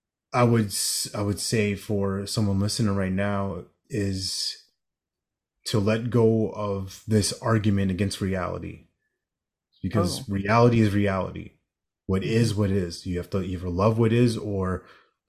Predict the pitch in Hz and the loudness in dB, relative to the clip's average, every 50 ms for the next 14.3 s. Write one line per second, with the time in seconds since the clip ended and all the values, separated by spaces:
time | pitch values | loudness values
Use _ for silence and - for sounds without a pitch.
0 | _ _ _ _ _ - - 95 104 107 104 117 - 131 123 113 107 113 110 110 | _ _ _ _ _ -6 0 2 2 2 2 2 4 4 6 6 6 6 6 6
1 | 110 110 110 95 95 98 101 107 110 - - - 127 120 - 123 117 113 107 92 | 6 4 2 0 -2 -2 -2 -2 -2 -4 0 0 0 2 2 2 2 2 4 4
2 | 107 104 107 104 104 107 - - - 113 107 101 101 - - - - 113 107 107 | 4 4 4 2 0 -4 -6 -4 -2 0 0 0 0 -2 -4 -2 0 0 2 2
3 | 104 95 - 113 107 - - 107 98 98 104 107 113 117 117 - 120 117 113 113 | 0 -2 -4 -6 -6 -2 -2 -2 0 0 0 0 0 0 0 0 0 0 0 -2
4 | - - 113 110 98 98 - 107 101 101 107 104 104 - 113 113 110 104 104 98 | -2 0 0 0 0 -2 -6 -4 -2 0 0 0 0 0 0 0 0 2 0 0
5 | 95 95 95 95 90 78 76 _ _ _ _ _ _ _ _ _ - - 170 - | -2 -2 -4 -4 -6 -10 -12 _ _ _ _ _ _ _ _ _ -16 -14 -14 -14
6 | _ _ _ _ - - 101 95 92 - - _ _ _ - 104 101 98 104 98 | _ _ _ _ -4 0 0 0 0 -2 -8 _ _ _ -4 0 4 6 6 6
7 | 92 87 - - 113 110 110 110 110 107 110 117 117 117 - - 117 113 117 135 | 4 4 2 4 4 6 8 8 8 8 6 6 4 2 0 0 2 2 2 2
8 | 143 - - - - 160 139 - - - - - 175 220 208 202 - 165 - 120 | 0 -4 -8 -2 2 2 2 0 -2 -8 0 6 8 8 8 8 6 2 0 -2
9 | 117 117 - - 110 104 107 110 107 95 92 92 98 110 131 131 - - - - | -6 -6 -8 -12 -12 -8 -6 -6 -6 -6 -4 -2 0 2 0 0 -2 -6 -4 0
10 | 139 127 127 123 - - - 123 117 127 131 120 117 113 113 113 113 120 123 135 | 0 0 0 -2 -4 -2 2 2 4 4 6 6 6 6 6 4 0 -2 -4 -6
11 | 143 - - 294 262 - 262 220 196 226 - - - 233 214 220 208 214 - - | -6 0 2 2 2 2 2 2 2 2 2 -2 -4 -2 0 0 0 -2 -4 -4
12 | 190 - - - - - - - - 196 - - 151 - - - 143 127 113 123 | -4 -4 -4 -4 -6 -8 -2 0 0 0 4 4 4 4 6 6 6 6 8 8
13 | 127 - - - 165 151 - - - - - - - - 107 110 117 113 113 117 | 6 6 6 4 2 2 2 -4 -12 -12 -10 -10 -8 -4 2 4 6 6 8 6
14 | 110 110 110 113 110 | 6 6 4 2 0